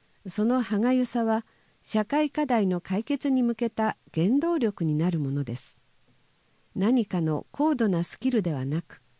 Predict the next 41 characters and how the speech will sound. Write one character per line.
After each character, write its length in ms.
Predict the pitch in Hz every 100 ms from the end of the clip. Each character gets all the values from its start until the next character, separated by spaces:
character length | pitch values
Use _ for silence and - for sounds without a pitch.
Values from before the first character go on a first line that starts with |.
| _ _ _ _
こ 200 | - 214
う 80 | 302
し 120 | -
た 140 | - 320
感 240 | - 262
覚 340 | - 277 269 254
を 60 |
持 180 | 220 170
ち 140 | - -
続 260 | 294 311
け 140 | - 156
て、 220 | 120 123 _ _ _ _ 165
粘 320 | 156 180 247
り 140 | 302
強 260 | - 311 285
く 240 | - 156 - _ _
課 140 | - 175
題 200 | 208 220
の 140 | 220
解 220 | - 220
決 260 | - 220 226
に 100 | 220
向 140 | 190
か 140 | - 233
っ 40 |
て 200 | - 262
い 40 | 247
く 100 | -
こ 120 | 240
と 120 | 247
の 140 | 240 226
方 200 | 262 247
が 240 | 165 151 _ _
重 240 | - 143 160
要 240 | 190 190
だ 120 | 202
と 140 | 214 151
思 180 | 127 127
い 80 |
ま 140 | 120 127
す。 260 | - -